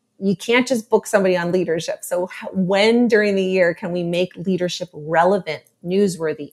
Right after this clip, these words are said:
interesting? And so that's, again, that institutional knowledge that sometimes if you're not in it every day, you almost write yourself off. You think, "Oh, well, that's only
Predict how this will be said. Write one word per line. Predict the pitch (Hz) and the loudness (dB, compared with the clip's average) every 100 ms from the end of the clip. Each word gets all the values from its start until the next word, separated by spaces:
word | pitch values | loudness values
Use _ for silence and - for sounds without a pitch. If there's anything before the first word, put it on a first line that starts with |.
| - | -2
interesting? | 214 208 - - - _ _ - - - | 0 0 -6 -18 -20 _ _ -20 -20 0
And | 196 196 | 2 4
so | 196 180 165 160 - _ _ _ _ _ _ | 4 6 4 2 -6 _ _ _ _ _ _
that's, | - 208 208 - | 2 4 4 2
again, | 196 196 175 170 | 4 4 2 2
that | 156 - - | 0 0 4
institutional | 233 226 226 - 359 392 381 233 180 | 4 4 -2 2 4 6 4 0 0
knowledge | 170 160 156 156 156 156 | 0 2 2 4 2 0
that | 165 | -4
sometimes | - - 381 247 214 | 0 0 0 0 0
if | 190 | -2
you're | 185 | -2
not | 180 170 254 | -2 -2 0
in | 330 | 2
it | 269 | 2
every | 185 175 | 2 2
day, | 170 151 | 2 2
you | 160 190 | 2 0
almost | 320 523 - | 0 0 2
write | 185 | 0
yourself | 175 - 165 - | 0 -2 -2 4
off. | 294 233 - | 4 4 0
You | 165 | -6
think, | 156 156 | -6 -4
"Oh, | 202 | -2
well, | 175 175 | 0 2
that's | 151 - | 0 0
only | 190 170 170 151 | -4 -2 -4 -6